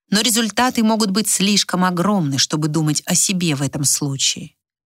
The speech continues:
Помог бы только Бог сохранить тетрадки и вырастить мальчика. Полагаю, однако, что теперь, после моего решения, уже не смогу писать этот дневник –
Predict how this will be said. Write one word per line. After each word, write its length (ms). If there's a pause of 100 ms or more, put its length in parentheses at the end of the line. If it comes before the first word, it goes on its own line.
(360)
Помог 400
бы 160
только 380
Бог 360
сохранить 600
тетрадки 800 (200)
и 100
вырастить 560
мальчика. 640 (1080)
Полагаю, 580
однако, 640 (340)
что 240
теперь, 400
после 360
моего 300
решения, 680 (380)
уже 200
не 120
смогу 400
писать 460
этот 220
дневник – 540